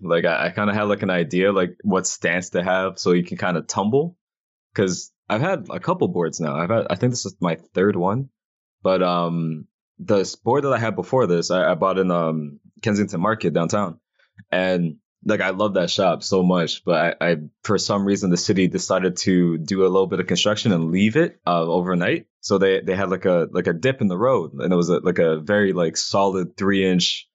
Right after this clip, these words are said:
whatever it was. So I was coming down on this, on the street, on Yonge Street, and I hit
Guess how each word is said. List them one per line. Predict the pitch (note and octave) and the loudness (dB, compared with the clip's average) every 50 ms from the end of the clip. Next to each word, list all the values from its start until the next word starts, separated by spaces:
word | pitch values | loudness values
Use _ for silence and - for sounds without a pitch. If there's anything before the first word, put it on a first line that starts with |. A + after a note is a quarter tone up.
| _ _ _ - | _ _ _ -2
whatever | E2+ F#2+ F#2 F#2+ F#2 F#2 F#2 | 0 2 2 2 0 0 -2
it | E2+ | -2
was. | F2 G2+ A2 G#2+ F#2 F2 F2 - | 0 0 2 2 0 0 -2 -2
So | F#2+ F2+ F2+ | 0 2 2
I | |
was | F2+ F2 - | 0 0 -2
coming | - A#2+ A2+ G#2 G2 | -2 0 0 2 2
down | G#2+ G#2+ A2 | 2 2 2
on | G#2 F#2+ | 0 0
this, | F#2 F2+ F2 - - - - - | 0 0 0 -2 -4 -6 -2 0
on | F2+ F2 | 0 2
the | E2+ | 0
street, | - - - F3+ F3+ C#3+ A2 - - - | 0 2 0 2 2 2 -2 -4 -6 -4
on | - F2+ F2+ | -2 0 2
Yonge | G#2+ C3+ D#3 D3+ | 2 0 0 -2
Street, | - - F2 E2+ E2 - - _ _ _ _ - | -4 -4 -4 -4 -6 -6 -10 _ _ _ _ -4
and | - F#2+ | -2 0
I | F2+ F2 | 0 -2
hit | F2+ - A#2 C#3 C#3+ B2+ - | -4 -2 0 2 2 2 0